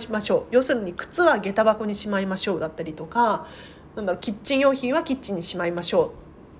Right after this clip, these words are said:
っていうのがね、当たり前だと思うんですが、でも、なんだろう、変に変わった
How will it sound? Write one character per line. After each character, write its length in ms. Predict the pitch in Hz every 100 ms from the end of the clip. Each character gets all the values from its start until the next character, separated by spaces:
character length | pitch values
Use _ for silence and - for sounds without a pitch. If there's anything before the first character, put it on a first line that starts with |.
| - - - - - - - -
っ 20 | 240
て 40 |
い 80 | 269
う 40 |
の 80 | 220
が 80 | 190
ね、 80 | 190
当 60 | 202
た 100 | 311
り 100 | 339
前 160 | 349
だ 100 | 349
と 120 | 277
思 180 | 156 214
う 20 |
ん 40 | 196
で 80 | 170
す 160 | -
が、 340 | 202 202 175 - - - - - - - - - -
で 120 | 370
も、 520 | 302 240 247 190 - - - - 226
な 80 |
ん 40 | 190
だ 60 |
ろ 220 | 151 - -
う、 40 |
変 260 | - 254 208
に 140 | 135 -
変 140 | 202
わ 60 | 202
っ 160 | 202
た 320 | 214 190 -